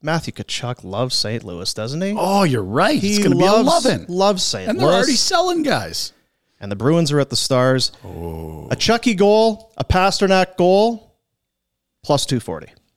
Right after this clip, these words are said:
Speaker 2: I think this is, uh, yeah, Pass is ready. They
Speaker 1: Yeah.
Speaker 2: had that big, long break. They only played one game
Speaker 1: Yeah.
Speaker 2: last week. He's ready to
Speaker 1: S-,
Speaker 2: explode.
Speaker 1: should be sobered up by now.
Speaker 2: Ooh.
Speaker 1: Ready to roll.
Speaker 2: Yeah,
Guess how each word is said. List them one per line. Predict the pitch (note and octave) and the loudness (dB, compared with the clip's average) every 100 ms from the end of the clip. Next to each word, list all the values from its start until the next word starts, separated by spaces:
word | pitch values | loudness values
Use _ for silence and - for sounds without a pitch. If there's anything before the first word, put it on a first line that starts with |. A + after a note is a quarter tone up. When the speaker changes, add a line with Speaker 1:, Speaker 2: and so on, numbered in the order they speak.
| _ - | _ -12
Speaker 2:
I | A#2+ | -8
think | C#3+ | -8
this | - - - | -8 -8 -6
is, | - - | -6 -8
uh, | B1 B1 - - - _ _ _ _ _ _ _ _ _ _ _ | -8 -14 -18 -20 -20 _ _ _ _ _ _ _ _ _ _ _
yeah, | F#2 - - | -16 -12 -6
Pass | C3 C3 | -4 -4
is | F#2 | -4
ready. | A2+ D2+ - _ _ _ _ _ - | -6 -8 -16 _ _ _ _ _ -6
They | |
Speaker 1:
Yeah. | B3+ | -6
Speaker 2:
had | |
that | E2+ - | -6 -6
big, | B2+ C#3 A2 | -4 -4 -4
long | A2 A#2+ | -6 -6
break. | G2+ G2 C#3+ - | -6 -4 -4 -4
They | A2 | -4
only | C3 | -4
played | A2+ F#2+ | -4 -8
one | F2 A2 | -6 -4
game | C#3 G#2 B2 F3 - _ _ _ | -4 -4 -4 -6 -8 _ _ _
Speaker 1:
Yeah. | E2 D#2 | -16 -10
Speaker 2:
last | B2+ - | -8 -6
week. | A2+ E3+ - - | -6 -8 -10 -14
He's | B2+ A#2 | -6 -4
ready | F#2 | -4
to | F2+ | -4
Speaker 1:
S-, | |
Speaker 2:
explode. | - G2+ | -2 -2
Speaker 1:
should | - | -2
be | B2+ | -2
sobered | - C#3 B2+ A2 | 0 0 -2 -4
up | D3+ | -4
by | D3 C3+ | -4 -2
now. | C3 D#3+ F3+ _ _ _ _ - | -2 -4 -8 _ _ _ _ -4
Speaker 2:
Ooh. | - - - - | 2 2 2 -6
Speaker 1:
Ready | F#2 F#2 G2+ | -16 -14 -12
to | G#2+ | -12
roll. | G2+ D#2+ E2+ | -14 -14 -10
Speaker 2:
Yeah, | F#2+ | -10